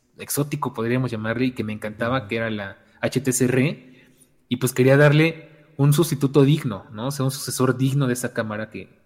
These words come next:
Speaker 1: me encantaba precisamente por su forma y por su, su diseño y por su función, ¿no? Y, pues,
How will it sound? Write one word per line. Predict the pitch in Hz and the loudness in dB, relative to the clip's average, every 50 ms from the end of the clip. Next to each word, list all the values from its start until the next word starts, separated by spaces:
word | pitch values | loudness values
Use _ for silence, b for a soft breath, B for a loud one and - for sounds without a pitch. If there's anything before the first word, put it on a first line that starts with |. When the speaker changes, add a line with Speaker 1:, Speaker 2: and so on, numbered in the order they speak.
| _ | _
Speaker 1:
me | - 117 117 | -10 -8 -6
encantaba | 117 113 - - 113 113 - 123 117 123 123 123 | -6 -6 -4 -4 -6 -4 0 0 0 0 0 -2
precisamente | - 117 - 120 113 - - 127 | -4 -8 -6 -6 -8 -4 -6 -6
por | 131 113 107 | -4 -6 -10
su | - - 104 | -8 -10 -12
forma | - - 117 113 113 113 113 | -6 -4 -4 -4 -2 -4 -8
y | 110 | -8
por | - 110 104 | -10 -14 -14
su, | - - - - 95 _ | -14 -18 -18 -20 -20 _
su | _ - - 107 | _ -14 -10 -8
diseño | 107 101 - 123 113 113 113 110 | -8 -6 -6 -6 -6 -4 -6 -6
y | 110 | -8
por | - - - | -10 -12 -16
su | - - 107 | -16 -16 -14
función, | - 113 110 - 127 110 - - - _ _ | -12 -12 -8 -6 -6 -6 -6 -10 -20 _ _
¿no? | 90 104 147 - B B B B B B B B B B B B - | -18 -18 -18 -18 B B B B B B B B B B B B -12
Y, | 117 110 | -12 -6
pues, | - 110 - - - - - 90 | -6 -6 -6 -6 -8 -10 -10 -12